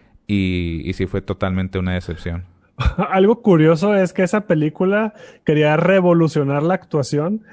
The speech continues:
Speaker 2: y quería hacer actores digitales.
Speaker 1: Sí.
Speaker 2: O sea, quería que la, la protagonista de la película, no me acuerdo cómo, cómo se
Speaker 1: No,
Speaker 2: llamaba
Speaker 1: quién
Speaker 2: en, en
Speaker 1: sabe.
Speaker 2: la película, que querían, querían que esa protagonista se fuera,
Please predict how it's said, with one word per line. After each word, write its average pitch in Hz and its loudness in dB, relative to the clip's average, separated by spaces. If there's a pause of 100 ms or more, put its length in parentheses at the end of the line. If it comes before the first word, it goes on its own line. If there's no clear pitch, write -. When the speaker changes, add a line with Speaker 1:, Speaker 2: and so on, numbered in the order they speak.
Speaker 2:
y 185 -4
quería 160 0
hacer 180 -2
actores 180 -2
digitales. 143 -4
Speaker 1:
Sí. - -10
Speaker 2:
O - -12
sea, 147 -2
quería 151 -2
que 190 -2
la, 175 -2
la 185 -4
protagonista 156 -4
de 214 -2
la 208 -4
película, 165 -4
no 156 -4
me 156 -4
acuerdo 156 -4
cómo, 147 -8
cómo - -6
se - -2
Speaker 1:
No, - 0
Speaker 2:
llamaba 135 -4
Speaker 1:
quién 143 -4
Speaker 2:
en, 143 -6
en 151 -2
Speaker 1:
sabe. 139 -4
Speaker 2:
la 135 -4
película, 160 -4
que 185 -2
querían, 165 0
querían 175 0
que 190 -2
esa 208 -2
protagonista 165 -4 (440)
se 170 -2
fuera, 156 0